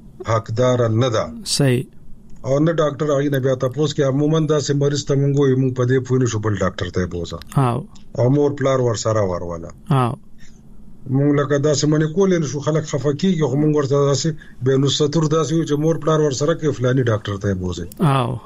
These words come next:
Speaker 2: مور پلار یې ضروري دي.
Speaker 1: خو
Speaker 2: خا-
Speaker 1: دا لازم دی.
Speaker 2: دا لازم دی. او د دولسو کلونو نه تر اتلس کلنۍ پورې هم قانوناً هغه ماشوم بلل کېږي، که نه؟
Speaker 1: هغه ماشوم
Speaker 2: په دې
Speaker 1: بلل کېږي، خو هغه چونکه په دې معاملاتو پوهیږي،
Speaker 2: مهم.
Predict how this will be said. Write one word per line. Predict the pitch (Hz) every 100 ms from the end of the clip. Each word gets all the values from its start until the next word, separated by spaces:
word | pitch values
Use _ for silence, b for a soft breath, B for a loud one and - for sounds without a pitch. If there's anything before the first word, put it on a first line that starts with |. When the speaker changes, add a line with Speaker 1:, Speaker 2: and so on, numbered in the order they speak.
| - - - -
Speaker 2:
مور | 139 131
پلار | 127 127
یې | 117
ضروري | 107 110 107 104
دي. | 104 127 B 104
Speaker 1:
خو | 101 143
Speaker 2:
خا- | 160
Speaker 1:
دا | 175 180 156
لازم | 156 151 147 135 175 131
دی. | 104 - - - 131
Speaker 2:
دا | 139 131
لازم | 120 117 113 110
دی. | 117
او | - 131
د | 135
دولسو | 147 190 208 -
کلونو | 175 175 185 175
نه |
تر | 165 156
اتلس | 151 151 139 -
کلنۍ | 147 143 165
پورې | 170 160 147 143
هم | 170
قانوناً | - 139 135 143 156 143 - -
هغه | 143 131
ماشوم | 139 131 - 156 135
بلل | 123 113
کېږي، | 113 - 120 135
که | 143
نه؟ | 143 175 B B B B B
Speaker 1:
هغه | 156
ماشوم | 170 180 175
Speaker 2:
په |
دې | 156 196
Speaker 1:
بلل | 196 190 185
کېږي، | 190 214 190 202 B B -
خو | 151
هغه | 151 156 185 190
چونکه | 185 170 165
په | 165
دې | 160 180
معاملاتو | 175 165 165 165 170 170
پوهیږي، | 156 151 160 180 123 107 107 -
Speaker 2:
مهم. | 165 135 131